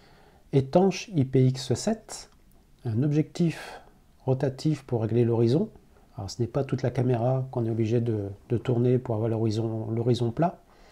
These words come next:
Une autonomie de neuf heures, une résolution de mille neuf cent vingt par mille quatre-vingts en trente F P S, un mode dashcam,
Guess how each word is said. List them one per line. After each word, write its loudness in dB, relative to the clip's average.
Une 2
autonomie 6
de 8
neuf 6
heures, 4
une -2
résolution 6
de 6
mille 6
neuf 4
cent 2
vingt 6
par 2
mille 2
quatre-vingts 0
en -2
trente -4
F -6
P 0
S, -6
un -6
mode 2
dashcam, -4